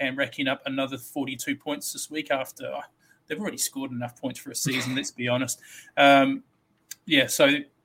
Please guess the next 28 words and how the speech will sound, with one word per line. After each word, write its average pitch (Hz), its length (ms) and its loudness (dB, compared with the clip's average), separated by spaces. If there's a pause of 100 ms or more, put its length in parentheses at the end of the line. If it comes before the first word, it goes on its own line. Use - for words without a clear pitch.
Storm 170 320 0
forty-two, 156 600 2
Dragons 143 600 2
six, - 580 0 (180)
another, 123 520 -2 (540)
another 123 180 -6
one-sided 123 560 -2
affair 120 280 -14
for - 140 -18
the 123 100 -12
Storm. 269 340 -6 (560)
Seven 170 360 -2
tries, 165 840 2 (380)
Ryan 147 280 6
Pappenhausen 143 640 0
getting 135 380 0 (240)
two, 208 420 -2 (140)
Nick 143 240 0
Meaney 156 480 -2 (140)
grabbing, 135 540 0
Nick 170 300 -4
Meaney 127 240 2
looking 123 260 -4
really 123 200 -2
good, 139 180 2
he 143 140 6
got 139 180 0
one. 151 220 2